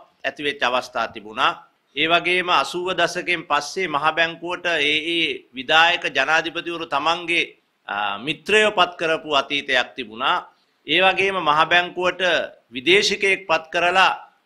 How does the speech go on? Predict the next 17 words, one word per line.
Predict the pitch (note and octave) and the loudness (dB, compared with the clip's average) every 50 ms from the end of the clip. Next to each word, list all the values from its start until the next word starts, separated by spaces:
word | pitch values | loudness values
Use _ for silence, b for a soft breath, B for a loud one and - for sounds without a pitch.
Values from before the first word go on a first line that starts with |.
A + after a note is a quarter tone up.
| _ - | _ -10
ඔහු | C#3 C#3 F3 F#3 | -6 -4 -2 0
මහ | D#3+ D#3 D#3 E3+ | 2 2 2 4
බැංකුවේ | E3+ E3+ F3+ F3+ F3+ F3+ E3 F3+ D#3+ | 4 4 2 0 0 -2 -4 -4 -4
විශාල | C#3 C3 - E3+ E3+ F3 F3+ F#3+ G3 G3 F#3+ F3 - - - - _ _ _ _ - | -4 -4 0 2 4 6 6 6 6 4 2 2 0 -2 -6 -20 _ _ _ _ -2
අවුලක් | - D3+ F3 G3 G#3 G3+ - - - - _ _ _ - | 0 2 4 6 6 4 2 0 -12 -16 _ _ _ -4
කරලා | - D#3+ D#3+ E3 D#3+ D#3+ | 0 0 2 2 2 2
ගියා | D3 D3 D3+ D3+ D3 | 2 4 4 4 4
අපි | C#3+ C#3 D3+ | 4 0 0
දන්නවා. | C#3 C#3 C#3 C#3 C#3+ D3 D3+ D#3+ E3 E3 C#3 - - _ _ _ _ - | 2 2 2 2 2 -2 0 0 2 2 0 -2 -6 _ _ _ _ -16
මීට | C3+ D3 D3 C#3+ | -10 -10 -6 -4
ඉස්සෙල්ලා | D3+ C3+ - - - D3+ D3 D3+ D#3+ F3+ F#3+ F#3+ - - _ _ | -4 -6 -6 -4 -2 -2 0 4 4 4 4 2 -2 -16 _ _
මහ | _ - B2+ C#3 D3+ | _ -2 0 0 2
බැංකුව | D3 D#3 D#3 D#3 C#3 D3 | 4 2 2 2 2 0
අධිපතිවරයා | C#3 C3+ C#3 C#3+ C#3+ D3 D3 D3+ D#3 D3+ D3+ D#3 D#3 D#3 D3+ B2+ | 0 0 0 -2 -6 -4 -2 0 0 2 4 4 4 4 4 2
සිංගප්පූරු | B2 - C#3+ C#3 C#3+ D3+ D3 D3 - D#3 D3+ C#3+ C#3+ | -2 -10 -12 -6 -2 -2 -2 -2 -4 -10 -10 -8 -2
ජාතිකයෙක් | B2+ C3+ C3+ C#3+ - D3+ C#3+ D3 D3+ D3 D3 - | 2 2 2 2 2 -2 -4 -4 -4 -4 -4 -6
විදියට | D3 C3+ D3 D3 D3 D3 | -8 -4 -2 -2 -2 0